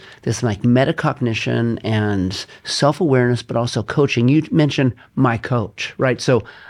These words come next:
a lot of people would be fascinated. "Whoa, whoa, whoa. P J, the coach, my coach, has a coach?" So t-, let's, let's talk about that coaching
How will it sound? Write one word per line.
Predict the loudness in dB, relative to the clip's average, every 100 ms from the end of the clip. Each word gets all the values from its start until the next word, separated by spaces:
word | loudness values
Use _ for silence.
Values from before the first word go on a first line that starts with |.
| -8
a | 0
lot | 4 4
of | 2
people | 0 2
would | 2 4
be | 2
fascinated. | 2 0 0 -2 -2 0 0
"Whoa, | 2
whoa, | 4 2
whoa. | 0 0 -2 -6 _ _ _ _ _ _ _ _ _ _
P | -4 -2
J, | 0 0 0
the | -4
coach, | -6 -2 -2 -2 -4
my | -2 -2
coach, | -4 -6 -6 -8 -14 -10
has | -4 -2 -2
a |
coach?" | -2 -2 -2 0
So | 0 0 -4 -20 -20 -20 _ _
t-, | -8 -6 -2
let's, | -2 -2
let's | -2 -2 -4
talk | -6 -4 -2
about | 0 0
that | 0 0
coaching | 0 0 0 -2 -2